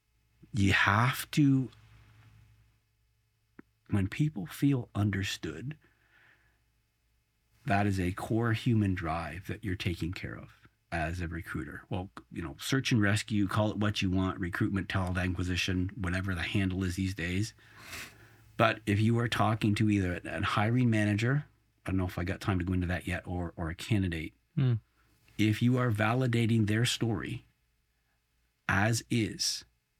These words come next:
Speaker 1: if you're making them feel psychologically safe as is, and, "Oh, they understand me, they get it," what that does from a neuroscience standpoint,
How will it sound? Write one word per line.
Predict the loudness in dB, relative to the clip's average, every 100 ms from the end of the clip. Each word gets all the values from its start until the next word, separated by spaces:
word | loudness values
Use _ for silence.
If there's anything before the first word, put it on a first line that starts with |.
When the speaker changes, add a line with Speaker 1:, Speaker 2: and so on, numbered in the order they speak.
| -4
Speaker 1:
if | -2 2
you're | 2
making | 2 0 2 2
them | 2 0
feel | 0 0 -2 -4
psychologically | -2 -2 -2 0 0 0 -2 -4 -4 -6 -8
safe | -4 -2 0 0 0 -4 -14 _
as | -2 0 0 -2
is, | -2 -2 -2 -4 -6 -8 _ _ _ -4
and, | 0 0 0 _ _ -10
"Oh, | -10 -10 _
they | -10 -8
understand | -6 -4 -4 -4 -6 -6
me, | -8 -18 _ -20 -20 -20 -12 -4
they | -2
get | 0 0
it," | 0 -8 _ _ _ -20 -20 _ _ -20 -20 _ _ _ _ _ _
what | 0 2 2 2
that | 2 0 0 0
does | 0 2 0 -4 -8
from | -2 0 2
a | 4
neuroscience | 4 4 2 0 0 0 0
standpoint, | -2 -2 -4 -4 -2 -2